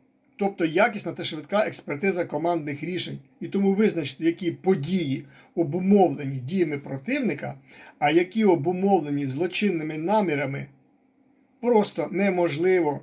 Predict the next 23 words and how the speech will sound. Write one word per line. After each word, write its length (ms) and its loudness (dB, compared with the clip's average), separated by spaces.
визначити». 720 -6
І 260 6
людина 500 4
по 180 -4
факту 640 0
скоїла 500 2
злочин, 600 0
відступив 560 2
з 80 -6
лінії 280 4
фронту, 480 0
покинув 480 -2
позиції, 720 0
не 180 2
виконав 440 2
наказ, 400 2
не 120 6
дійшов 540 2
кудись 360 -2
там, 200 -4
заснув 440 -2
у 60 -6
кущах, 640 0